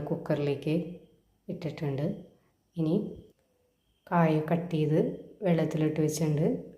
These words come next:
അത് നമുക്ക് കുക്കറിലോട്ട് ചേർക്കാം. ഇനി ഇതിലേക്ക് ആവശ്യത്തിന് ഉപ്പും കാൽ ടീസ്പൂൺ മഞ്ഞൾപ്പൊടിയും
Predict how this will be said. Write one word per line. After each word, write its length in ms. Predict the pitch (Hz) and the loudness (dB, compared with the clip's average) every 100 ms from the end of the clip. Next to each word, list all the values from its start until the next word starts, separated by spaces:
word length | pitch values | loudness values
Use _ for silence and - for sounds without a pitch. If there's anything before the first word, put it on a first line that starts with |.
| - | -2
അത് 120 | 165 156 | 0 2
നമുക്ക് 320 | 151 143 175 202 - - - _ - | 0 0 0 -2 -4 -12 -20 _ -8
കുക്കറിലോട്ട് 500 | 196 180 160 147 143 - | -6 -2 0 0 0 -2
ചേർക്കാം. 340 | 151 - 175 - - - - _ _ _ _ _ _ _ _ _ _ _ | -6 -6 -10 -16 -20 -20 -20 _ _ _ _ _ _ _ _ _ _ _
ഇനി 140 | 180 170 | 4 4
ഇതിലേക്ക് 480 | 170 156 147 147 165 - - 170 | 4 2 0 0 2 2 0 0
ആവശ്യത്തിന് 680 | 165 160 - 170 165 156 190 208 180 | 0 0 0 -2 2 2 2 2 -2
ഉപ്പും 360 | - - 170 190 - - - _ _ _ _ _ _ - | -4 0 2 2 0 -10 -20 _ _ _ _ _ _ -2
കാൽ 180 | 175 160 165 | 2 2 0
ടീസ്പൂൺ 400 | 160 - - 165 170 170 | -4 -8 -4 2 6 6
മഞ്ഞൾപ്പൊടിയും 600 | 156 147 160 147 175 | 4 2 -2 0 0